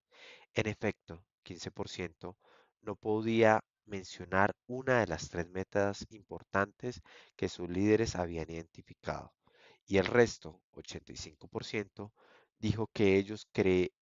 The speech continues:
creían que era el objetivo, pero muchas veces este ni siquiera se parecía a lo establecido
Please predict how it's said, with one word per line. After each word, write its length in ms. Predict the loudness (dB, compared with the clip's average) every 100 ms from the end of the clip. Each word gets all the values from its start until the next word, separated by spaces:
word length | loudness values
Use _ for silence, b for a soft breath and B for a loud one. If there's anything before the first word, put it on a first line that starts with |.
| _ _ _ _ -2
creían 540 | 2 4 2 -2 -4 -8 _ _ _ _ _ _ _ _ _ _ _ _ _ _ _
que 320 | 4 4 4 _
era 280 | 2 4 4
el 140 | 2
objetivo, 640 | -6 -6 -6 -6 -6 -8 _ b b b b _
pero 220 | 2 4 2
muchas 400 | -8 -6 -2 4
veces 460 | 4 2 -8 -14 _ 0
este 440 | 0 0 -10 -12
ni 140 | -10
siquiera 440 | -14 -10 2 4 4
se 120 | -2
parecía 580 | -4 -2 -2 0 0 2
a 40 |
lo 100 | 0
establecido 800 | -4 -6 -6 -6 -8 -6 -6 -8